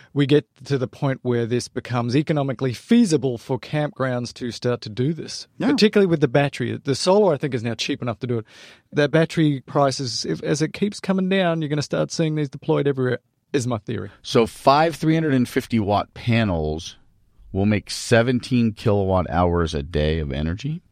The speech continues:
Speaker 1: Uh, yes, and I can do the math, but we
Speaker 2: If,
Speaker 1: won't do
Speaker 2: if,
Speaker 1: it live.
Speaker 2: if the hours of the
Speaker 1: If you got a lot
Speaker 2: day
Speaker 1: of
Speaker 2: and
Speaker 1: sunlight
Speaker 2: the
Speaker 1: in the day.
Speaker 2: sun, and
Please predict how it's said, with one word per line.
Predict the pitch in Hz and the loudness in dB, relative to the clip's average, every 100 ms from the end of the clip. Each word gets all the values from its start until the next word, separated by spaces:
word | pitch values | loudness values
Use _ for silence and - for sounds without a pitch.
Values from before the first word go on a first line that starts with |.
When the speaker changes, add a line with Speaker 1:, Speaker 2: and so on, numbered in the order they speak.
| _ - | _ -2
Speaker 1:
Uh, | 131 127 127 131 _ _ | 2 2 0 -4 _ _
yes, | 143 113 120 127 110 - - - | -8 0 2 2 0 -6 -8 -4
and | 127 | -2
I | 123 123 | 0 -2
can | 131 107 98 _ | -4 -8 -12 _
do | - 117 | -2 -2
the | |
math, | 113 113 - | 0 -2 -2
but | 131 | 0
we | 117 | 0
Speaker 2:
If, | 113 | 0
Speaker 1:
won't | 117 | 0
do | 131 | -2
Speaker 2:
if, | 131 | 0
Speaker 1:
it | |
live. | 113 104 107 | -4 -4 -6
Speaker 2:
if | 202 | -2
the | - 180 | -2 -2
hours | 156 143 156 139 135 113 - | 0 2 4 4 2 -2 -6
of | 165 110 | -4 2
the | |
Speaker 1:
If | 123 | 2
you | 190 | 6
got | 165 | 6
a | 131 | 6
lot | 143 | 4
Speaker 2:
day | 131 | 2
Speaker 1:
of | 127 | -2
Speaker 2:
and | - | 0
Speaker 1:
sunlight | 123 151 | 2 2
Speaker 2:
the | 117 | 0
Speaker 1:
in | 127 | -2
the | 120 | 0
day. | |
Speaker 2:
sun, | 123 135 127 123 120 | 2 2 0 -2 -2
and | 101 | -6